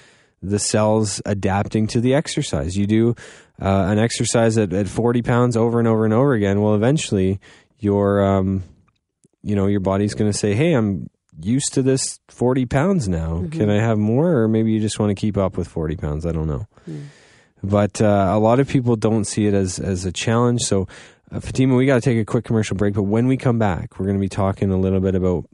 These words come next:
Speaker 1: certain exercises to do, other stats, uh, you know, what, what loading the bones look like and, and how you can do that safely and effectively through exercise. So
Speaker 2: Perfect.
Speaker 1: stay tuned for more on the MedPoint Health Half Hour, C F P L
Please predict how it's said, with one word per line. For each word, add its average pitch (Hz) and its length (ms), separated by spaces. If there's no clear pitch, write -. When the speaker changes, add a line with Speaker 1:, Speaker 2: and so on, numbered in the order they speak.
Speaker 1:
certain 95 280
exercises 104 680
to 101 120
do, 101 280
other 113 240
stats, 104 680
uh, 92 400
you 95 140
know, 101 120
what, 98 360
what 104 340
loading 104 500
the 101 60
bones 95 420
look 95 240
like 107 240
and, 90 220
and 92 160
how 95 120
you 95 120
can 98 100
do 95 100
that 87 180
safely 98 340
and 101 60
effectively 95 480
through 95 200
exercise. 80 540
So - 280
Speaker 2:
Perfect. 151 200
Speaker 1:
stay 160 240
tuned 185 260
for 160 100
more 165 360
on 127 320
the 120 60
MedPoint 127 420
Health 123 240
Half 139 340
Hour, 98 640
C 135 480
F 113 300
P 95 240
L 80 320